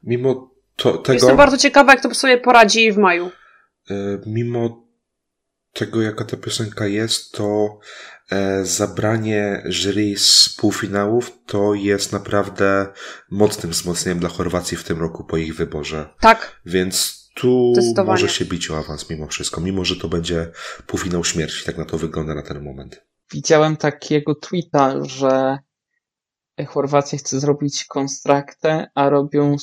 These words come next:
Speaker 3: circus mircus i to może pójść właśnie w takie, w takie dwie skrajności.
Speaker 2: A ja jeszcze chciałam tylko coś dodać, że przypominam, że jeszcze przypomniał mi się a propos właśnie L T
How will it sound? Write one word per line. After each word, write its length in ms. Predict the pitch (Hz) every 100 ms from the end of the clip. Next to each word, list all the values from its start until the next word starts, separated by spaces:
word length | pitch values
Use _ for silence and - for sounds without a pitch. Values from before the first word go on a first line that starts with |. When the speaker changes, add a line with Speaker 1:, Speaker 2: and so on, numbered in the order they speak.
| -
Speaker 3:
circus 420 | 143 - 143 -
mircus 440 | 143 131 135 127
i 100 | 131
to 140 | - 135
może 260 | 139 139
pójść 260 | 139 139 139
właśnie 360 | 135 131 - 131
w 720 | _ _ _ - - _ -
takie, 680 | 131 - 135 131 131 127 - -
w 60 |
takie 600 | - 131 139 131 127 123 - 147
dwie 100 | 139
skrajności. 760 | 123 - 127 123 120 - 117 - _ _ _ _ _ _ _ _ - - - -
Speaker 2:
A 140 | 226
ja 80 | 240
jeszcze 360 | 240 233 - 349
chciałam 320 | - - 349
tylko 180 | - 226
coś 140 | 220
dodać, 360 | 240 233 214 196
że 440 | 196 - 208 202
przypominam, 600 | - 202 220 220 214 202
że 400 | 185 196 190 190 185 - _ _ _
jeszcze 260 | - 202 214
przypomniał 540 | - - - 240 226
mi 100 | 226
się 120 | 208 208
a 40 |
propos 260 | 214 208 202
właśnie 260 | 202 220
L 100 |
T 60 | 214